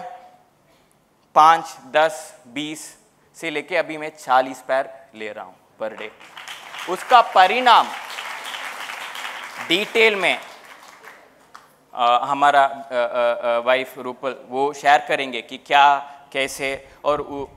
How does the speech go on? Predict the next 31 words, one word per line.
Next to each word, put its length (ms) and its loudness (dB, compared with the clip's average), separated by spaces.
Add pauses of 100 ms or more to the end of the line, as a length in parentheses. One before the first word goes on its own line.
(640)
कहाँ 240 8
से 180 -4
कहाँ 440 4
आए 120 0
हैं 260 -8
हम। 140 -18 (1500)
तो 240 6 (840)
product 540 6
consumption 720 -4 (460)
जब 220 2
मैंने 220 -6
शुरू 300 -8
किया 320 -4 (260)
और 200 0
मैंने 280 -6
देखा 360 0
कि 280 -6
मेरा 340 0
ये 280 -6 (140)
खुद 180 -12 (100)
का, 300 0 (920)
अ, 280 -4 (200)
अंदर 640 0
और 400 -4
बाहर 420 6
का 180 -4
रूप 360 -8 (920)
change 300 -6
हो 120 -6
रहा 140 -8
है, 120 -14